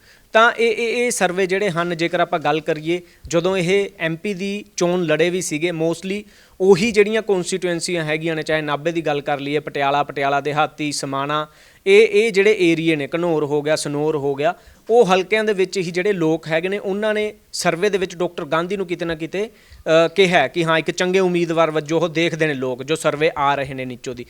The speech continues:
ਤੁਹਾਨੂੰ ਕਿੰਨਾ ਕੁ ਮਾਰਜਨ ਲੱਗਦਾ ਹੈ ਡਾਕਟ-, ਅ, ਪ੍ਰਨੀਤ ਕੌਰ ਮਹਾਰਾਣੀ, ਜਦੋਂ ਇਹ ਅਕਾਲੀ ਦਲ ਦੇ ਲੀਡਰ ਚਾਹੇ ਚੰਦੂ ਮਾਜਰਾ ਹੋਣ, ਅ, ਰਖੜਾ ਹੋਣ, ਉਹਨਾਂ ਨੂੰ ਜਦੋਂ ਹਰਾਇਆ, ਤਾਂ ਮਾਰਜਨ ਜਿਹੜਾ ਹੈਗਾ ਤਕਰੀਬਨ,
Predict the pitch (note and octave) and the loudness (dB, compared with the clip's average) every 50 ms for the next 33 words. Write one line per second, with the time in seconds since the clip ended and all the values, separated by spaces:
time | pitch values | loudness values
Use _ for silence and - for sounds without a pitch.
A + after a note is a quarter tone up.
0 | - - - _ - - A3+ G#3+ F#3+ G3 G#3+ A#3 A3+ - - - A3+ A3 A3 B3 | -20 -20 -20 _ -4 0 2 2 2 2 0 -2 -4 -6 -4 -2 0 2 2 2
1 | A#3+ A#3+ A#3 G#3+ G3 F#3 F3 D3+ E3 E3 D#3+ D3+ C#3+ B2+ B2+ C#3 C#3 C#3 C3+ - | 2 2 2 2 4 4 4 2 2 2 2 2 2 2 0 0 0 0 0 -4
2 | _ E3 D3 E3 E3 E3 - - - F#3 E3 D#3+ D#3+ D#3 D3+ - F3 E3+ F3 F3+ | _ -2 0 0 0 0 -2 -6 -4 0 2 2 2 2 2 0 0 0 0 0
3 | F#3 F3+ - G3 F#3 F3 E3+ E3+ E3 D#3 D#3 D#3 D#3 D3+ D#3 E3 F#3 G3+ - - | -2 -2 0 2 2 2 2 2 2 2 2 2 2 0 0 -2 -4 -6 -10 -18
4 | - - - - C3+ E3 E3+ F3 F#3+ F#3+ F#3 E3 F#3 G3 G3 - F#3 D3+ - E3+ | -20 -20 -14 -4 -2 0 0 2 0 0 0 0 0 0 0 -2 -4 0 0 2
5 | D#3+ D#3+ F3 F3+ F3+ F3 F3 E3+ F#3 F#3 F#3 F3+ E3 D#3 E3 D#3 E3 D#3+ - E3+ | 2 2 2 2 2 0 2 2 0 0 0 0 0 -2 -2 -2 -2 -2 0 0
6 | E3 D#3+ - E3 D#3+ D#3+ E3 E3 D#3+ D#3 D3 D#3 D#3+ D3+ D3 D#3 E3 F3+ F3+ - | 0 2 0 -2 -2 -2 0 0 -2 -2 -2 -2 -4 -2 -2 -4 -4 -6 -8 -14
7 | _ _ _ _ _ D#3+ D#3+ D#3+ D3+ D3+ D3 D3+ E3 D#3+ - - F3+ F#3 F3+ D#3 | _ _ _ _ _ -6 -2 0 2 2 4 4 4 4 4 4 4 4 4 4
8 | D#3+ E3 F3 F#3 F3 - _ _ _ - F3+ F#3+ G#3 A3+ A3+ G#3+ F#3 G3 F3+ G3+ | 2 0 -2 -4 -6 -12 _ _ _ -2 0 2 2 2 2 4 2 2 2 2
9 | F3 E3+ E3 E3 E3 F3 F#3 F3+ G#3+ G3+ E3 E3 D#3+ D#3+ E3 E3 G3+ G#3+ G3+ F#3+ | 2 4 6 6 6 6 6 4 2 2 4 4 6 6 4 4 0 0 2 4
10 | G3+ G3 G#3+ F#3+ F#3 F#3+ G#3+ G#3 - G3 F#3+ F#3+ G3 G3 G#3 A3 A#3 | 4 4 4 4 4 2 2 0 -2 -4 -4 -4 -2 -2 -2 -4 -4